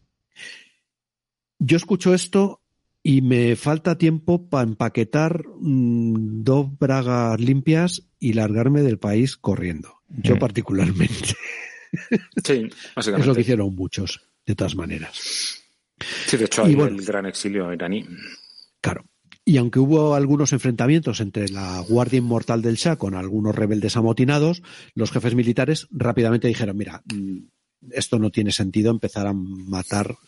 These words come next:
Speaker 1: civiles, básicamente, que es lo que tienes en medio". Así que, eh, se ordena a todo el personal que vuelva a sus bases,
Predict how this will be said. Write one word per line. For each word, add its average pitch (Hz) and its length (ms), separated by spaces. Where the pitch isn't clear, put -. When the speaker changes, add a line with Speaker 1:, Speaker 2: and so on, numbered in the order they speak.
Speaker 1:
civiles, 101 460
básicamente, 98 640
que - 80
es 101 80
lo 95 100
que 92 80
tienes 98 300
en 85 120
medio". 87 320
Así 131 280
que, 151 420
eh, 107 520
se - 160
ordena 101 420
a 104 60
todo 104 220
el 98 80
personal 101 380
que 107 100
vuelva 101 200
a - 40
sus 113 160
bases, 180 640